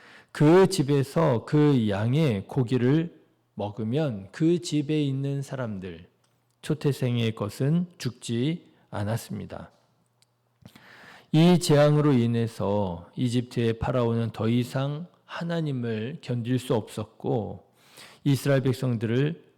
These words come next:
해방시켜 주었지요. 이 하나님의 능력과 구원을 기념하는 절기가 바로 유월절이었습니다.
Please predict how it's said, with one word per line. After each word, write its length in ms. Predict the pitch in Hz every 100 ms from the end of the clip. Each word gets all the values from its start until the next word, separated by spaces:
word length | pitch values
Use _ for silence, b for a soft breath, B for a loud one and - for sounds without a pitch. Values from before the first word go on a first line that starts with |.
| -
해방시켜 920 | 170 165 156 131 - - 104 123 175 -
주었지요. 760 | - 110 104 - 131 104 90 - b b b b b b
이 180 | 156 170
하나님의 600 | 151 165 160 156 156 151
능력과 1120 | 123 123 139 143 127 - - 127 123 131 170 - _ _ _ _ _ _ _
구원을 800 | - 139 156 170 123 120 151 180 -
기념하는 800 | 135 127 143 147 135 143 147
절기가 800 | 135 107 104 107 104 143 123 92 -
바로 640 | 120 117 113 143 185 B B B _ 143
유월절이었습니다. 1800 | 139 147 135 - 120 95 85 - _ - 139 135 - 90 87 82 85